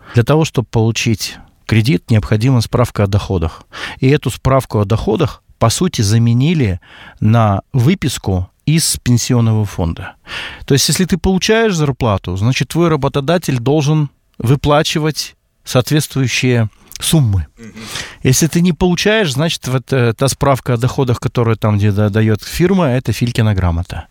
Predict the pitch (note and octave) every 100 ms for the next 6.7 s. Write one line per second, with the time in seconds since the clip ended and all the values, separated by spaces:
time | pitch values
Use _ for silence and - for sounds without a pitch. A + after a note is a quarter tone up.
0 | - C#3 E3+ F3 F3 D3+ D3+ D3 C#3 C3
1 | C3 B2 C#3+ C#3 - A#2 A2 A2 B2 B2
2 | G#2+ G#2 G#2+ A#2 G2+ A#2 A#2+ - - -
3 | D#3+ C#3 C#3 B2+ A#2+ A#2 - B2+ A2+ G2+
4 | G2 A2 - G2 - A2 - C3+ G#2+ A2
5 | A#2 - A#2 B2+ D3 C#3 A2 A#2+ G#2 -
6 | - A#2 F#2+ F2 D#2 B1+